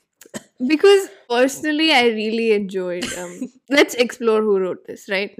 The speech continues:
Speaker 2: Like you said, "Till the full stop doesn't come, the sentence is not complete. Full stop. <laughs> Dash M S Dhoni." "Writing to explore,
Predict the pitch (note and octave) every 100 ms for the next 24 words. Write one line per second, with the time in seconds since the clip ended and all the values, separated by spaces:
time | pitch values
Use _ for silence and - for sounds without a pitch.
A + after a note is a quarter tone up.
0 | G#3 F#3 G3 - F3+ F#3+ C#4 D4 E4 E4
1 | A3+ C4+ C4+ B3+ - C4 B3+ G3 G#3+ G#3+
2 | A3 G#3+ - F#3 F#3+ A#3+ _ - A3 C4+
3 | - C4+ A#3+ A#3 A#3 A#3 A3+ G#3+ G3 F#3+
4 | - G3 F#3+ - F3+ - _ _ _ -
5 | G#3+ G#3+ - A3+ G3+ - _ - C6+ -
6 | - - _ - D4+ B3 C4 A3 A3 -
7 | - G3+ G3+ G3+ G#3 G#3+ F3+ E3 F3+ G3
8 | _ - - C#4+ - - _ _ - -
9 | - - _ - - A#3+ C#4 C4+ F#4+ F#4
10 | F#4 D#4 A3 - - A3 G3 F3